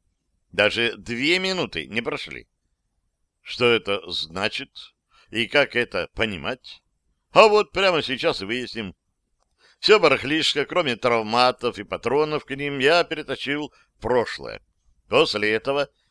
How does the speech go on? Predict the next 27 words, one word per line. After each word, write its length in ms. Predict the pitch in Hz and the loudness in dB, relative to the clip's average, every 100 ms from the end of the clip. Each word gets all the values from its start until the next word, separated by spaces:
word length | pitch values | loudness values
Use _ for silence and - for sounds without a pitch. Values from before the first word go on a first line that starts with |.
| _ | _
дав 320 | 92 156 131 | 4 4 4
инструкции 840 | - 139 - - 139 113 - 90 71 | -2 -6 -6 -6 -6 -6 -8 -8 -6
Синюхину, 800 | - 139 120 98 - 120 139 - _ _ _ | -4 -2 -2 -4 -4 -6 -6 -12 _ _ _
как 200 | 117 110 | 0 2
этим 320 | 123 127 131 | 0 -2 -2
имуществом 600 | 131 131 - 123 - 123 | 0 -2 -2 -4 0 0
распорядиться, 880 | 120 123 - 110 117 123 117 - 120 - _ _ _ | 0 -2 -2 -4 -4 -6 -4 -2 -2 -4 _ _ _
в 80 | - | -10
случае, 400 | 113 120 - 120 | -4 -2 -2 -2
если 300 | 117 107 110 | -4 -4 -2
я 240 | 117 117 113 | 4 4 4
не 140 | 113 | 2
вернусь 420 | 113 110 110 104 | 0 -2 -4 -4
до 160 | 85 107 | -2 2
завтра, 520 | 110 107 - 107 104 _ _ _ _ _ | 4 2 0 -4 -4 _ _ _ _ _
сказал 460 | - 104 123 190 | -6 2 8 8
Лехе 360 | 165 180 160 143 | 8 2 2 0
ехать 460 | 139 165 - 151 117 | 2 2 2 -2 -2
в 60 | |
ближайшую 720 | 107 104 113 135 135 - 127 | -6 0 2 4 2 -4 -10
деревню. 500 | 113 110 98 71 60 - _ _ _ _ _ _ | -6 -4 -4 -6 -14 -20 _ _ _ _ _ _
Леха 460 | 101 123 120 123 117 | 2 4 8 8 6
пытался 460 | 113 104 117 - 117 | 4 0 0 0 -4
выяснить 460 | 147 131 90 85 | -4 -6 -10 -8
суть 280 | - 120 - | -6 -6 -2
подобных 460 | 107 104 98 95 85 | -2 0 -2 -6 -8
маневров, 560 | 101 151 160 113 - | -2 2 2 2 -4